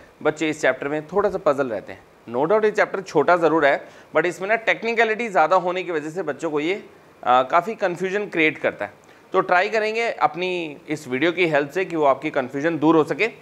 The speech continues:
और इस chapter में भी बाकी chapter की तरह confidence आ जाए, right? तो इस chapter का name है जी chemical kinetics। इसके part one की आज हम बात करें।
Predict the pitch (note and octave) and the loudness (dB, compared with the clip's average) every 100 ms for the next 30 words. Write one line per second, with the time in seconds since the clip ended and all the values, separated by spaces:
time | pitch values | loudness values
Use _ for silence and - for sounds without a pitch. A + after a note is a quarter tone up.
0 | - - - - D3+ G3 G#3+ G#3+ F#3+ - | -20 -20 -20 2 2 2 0 0 0 0
1 | A#3+ A#3+ A#3 E3+ D#3+ G#3 F3+ F3+ G3 G3 | -2 -2 2 2 2 -2 0 -2 -2 -2
2 | F3+ F3 E3 D3 E3+ E3+ D#3 B2+ F#2 F2 | -2 0 0 0 0 0 0 0 0 -8
3 | - - B2+ F3 G3 - - - G3 G3+ | -16 -6 0 0 -2 -12 -18 2 2 4
4 | G3+ F#3+ - A3 G#3 G3+ G3+ A3 A3 E3 | 0 0 0 0 0 2 2 0 0 0
5 | E3+ F3 G3 E3+ D3 C#3 - - - - | 0 -4 -2 0 -2 -4 -10 -18 -20 -20
6 | _ - - - - D3+ F#3 F3 E3+ F3 | _ -20 -20 -12 -6 -2 -2 2 4 4
7 | D#3+ F#3 G3 F#3 E3+ F#3 F3 D3+ E3+ F3 | 2 -2 0 0 2 -2 2 2 2 -2
8 | D#3+ F#3 A3 | -2 -2 -6